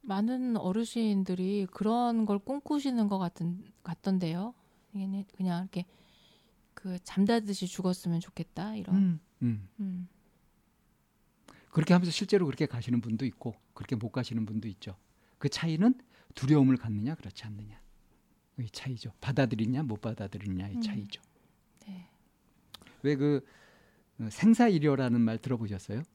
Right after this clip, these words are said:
Speaker 1: 네. 음. 살고 죽는 게 하나다.
Speaker 2: 네. 이거를 옛날에 원효대사가 어떤 사람한테 풀어서 그렇게 얘기를 했답니다. 생이란, 사란 이러면서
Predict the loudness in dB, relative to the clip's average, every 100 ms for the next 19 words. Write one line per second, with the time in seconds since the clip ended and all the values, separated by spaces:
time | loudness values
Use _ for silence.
0 | _ _ -6 -4 -4 -8 -16 _ _ _
1 | _ _ -10 -8 -8 _ _ _ _ _
2 | _ _ _ _ -12 -8 -4 -2 -2 -2
3 | -6 -8 -10 _ _ _ _ -6 -6 -6
4 | -14 _ _ _ _ _ _ _ _ _
5 | _ _ _ _ _ -20 -18 2 6 8
6 | 8 10 8 6 4 4 4 2 2 6
7 | 8 8 2 0 0 -2 -4 -2 0 0
8 | -4 -6 _ _ _ _ -6 4 6 6
9 | 4 2 0 -4 0 0 0 -2 2 4
10 | 4 4 -2 -2 0 0 -2 -8 -12 _
11 | _ _ _ _ _ -8 6 8 8 4
12 | -4 _ _ _ _ _ _ _ _ _
13 | _ _ -2 0 0 -4 _ _ _ _
14 | _ _ 4 8 8 6 2 0